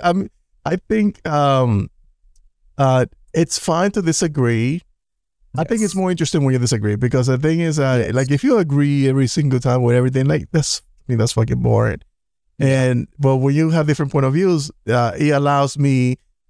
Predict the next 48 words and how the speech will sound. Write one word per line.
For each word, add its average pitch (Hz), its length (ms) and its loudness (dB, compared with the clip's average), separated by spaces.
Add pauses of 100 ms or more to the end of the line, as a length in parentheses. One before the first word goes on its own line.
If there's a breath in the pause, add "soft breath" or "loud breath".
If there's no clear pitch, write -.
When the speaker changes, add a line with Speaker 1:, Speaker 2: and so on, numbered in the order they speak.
Speaker 1:
to 127 140 -4
grow 170 460 0
or 120 360 2
allows 120 280 2
you 127 60 0
to 117 80 0
grow, 160 220 0
because 117 480 0
either 120 280 2
I 123 100 0
can 175 160 -2
change 160 280 0
your 160 120 0
mind 127 300 2
and 117 100 0
see - 100 0
things 131 280 0
in 131 60 0
a 127 40 0
different 123 320 0
matter, 120 520 2 (300)
manner, 131 300 2
Speaker 2:
Right. 123 320 -6
Speaker 1:
or 131 420 2
I 127 160 2
can 139 140 0
see 120 160 -2
things 110 240 0
in 113 80 0
a 107 60 0
different 104 280 0
manner. 104 320 0
So 113 160 0
I 113 40 2
think, 117 500 0
like, 110 200 2
to 123 100 0
me, 117 320 2
it's 110 280 0
more 110 200 2
interesting 101 440 0
when 104 220 -2 (520)
people 117 400 2 (360)
respectfully 123 560 2
disagree 107 480 2
on 101 60 2
certain 104 340 0
points - 500 -4